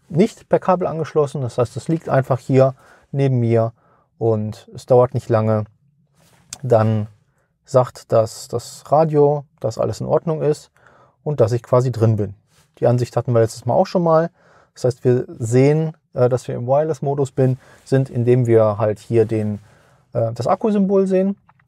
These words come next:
Wenn das Akkusymbol nicht da ist, sind wir mit dem Kabel verbunden. Wenn das Akkusymbol da ist, sind wir per Wireless CarPlay verbunden. Ähm,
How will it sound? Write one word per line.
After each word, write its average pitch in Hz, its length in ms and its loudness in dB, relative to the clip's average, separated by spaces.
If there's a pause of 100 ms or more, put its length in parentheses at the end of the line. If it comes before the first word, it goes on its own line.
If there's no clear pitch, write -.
(120)
Wenn 135 100 -6
das 127 120 0
Akkusymbol 123 540 2
nicht 131 280 2
da 127 160 2
ist, 117 140 -4
sind 110 160 -4
wir 107 120 0
mit 107 140 -6
dem 113 60 -14
Kabel 170 280 0
verbunden. 147 400 -2
Wenn 127 120 4
das 135 160 0
Akkusymbol 117 540 0
da 107 180 2
ist, 113 160 -6
sind 117 320 -8
wir 143 160 2
per 131 360 -2
Wireless 113 420 0
CarPlay - 300 -14
verbunden. - 340 -20 (960)
Ähm, 139 400 2